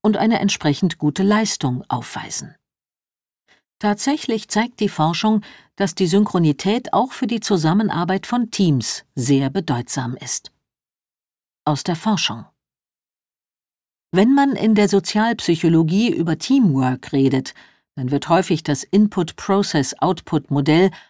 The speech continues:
als theoretischer Rahmen verwendet.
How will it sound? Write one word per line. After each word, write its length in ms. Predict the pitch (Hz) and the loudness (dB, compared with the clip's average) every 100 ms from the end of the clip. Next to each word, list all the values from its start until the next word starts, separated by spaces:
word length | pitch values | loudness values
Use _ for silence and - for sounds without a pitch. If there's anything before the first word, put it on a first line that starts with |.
| _ | _
als 340 | - 175 160 - | -4 -2 -2 -8
theoretischer 760 | - 220 175 180 170 185 196 | -2 0 2 0 0 -2 0
Rahmen 420 | 165 147 147 123 117 | 2 2 2 0 -2
verwendet. 640 | 143 127 117 107 - | -6 -6 -6 -8 -12